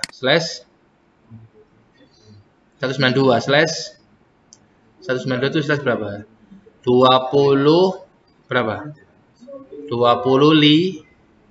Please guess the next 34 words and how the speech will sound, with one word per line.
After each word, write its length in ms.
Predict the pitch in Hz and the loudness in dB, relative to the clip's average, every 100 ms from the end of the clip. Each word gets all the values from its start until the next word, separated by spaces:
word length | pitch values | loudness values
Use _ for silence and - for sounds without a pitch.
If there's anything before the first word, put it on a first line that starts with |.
| _ - - | _ -20 -10
bukan, 560 | 110 - 117 110 117 | -10 -6 -4 -2 -2
dua 240 | 117 120 120 | -2 -2 0
puluh 320 | 139 143 165 | 0 2 0
enam. 800 | 143 135 135 147 143 117 107 101 _ - - _ _ _ | -2 -4 0 0 0 -4 -12 -18 _ -20 -20 _ _ _
Dua 220 | 117 113 | -2 -2
puluh 320 | 110 123 120 | 0 -2 -2
enam. 560 | 117 113 107 104 101 98 | -4 -6 -8 -12 -16 -8
Ini 180 | 127 135 | -4 -2
kan. 140 | 123 139 127 | -2 -4 -8
Nah, 180 | 110 107 101 101 | -8 -8 -10 -14
kita 240 | 110 123 | -8 0
lihat 160 | 135 127 | 0 0
hasilnya. 480 | 117 120 113 107 - _ - 214 - - - - _ _ | -4 -4 -6 -8 -12 _ -12 -12 -12 -16 -18 -20 _ _
Ini 140 | 135 143 | 0 2
kan. 240 | 147 147 104 | 2 -2 -4
Tuh, 320 | 113 113 101 117 | -2 0 -2 0
iya 100 | 127 | 0
kan? 240 | 143 147 - _ _ _ _ _ _ _ _ _ - | 0 -4 -14 _ _ _ _ _ _ _ _ _ -4
Yang 260 | 135 151 156 | 0 2 2
ini, 100 | 139 135 | 2 2
ini 80 | 160 | 2
adalah 240 | 143 135 | 4 2
subnet 320 | 143 143 151 | 0 -2 -2
address-nya 400 | 147 127 131 147 | -2 -2 0 0
ini, 240 | 131 120 123 | 0 -4 -4
satu 240 | 117 123 | -6 -4
enam 80 | 123 | -4
puluh 220 | 123 127 | -4 -4
titik 180 | 120 110 | -4 -4
nol. 240 | 113 110 | -4 -4
Bener 240 | 107 127 131 | -4 -2 0
kan 140 | 139 | -2
ini 140 | 127 120 | -4 -4
kan? 240 | 123 143 | -6 -8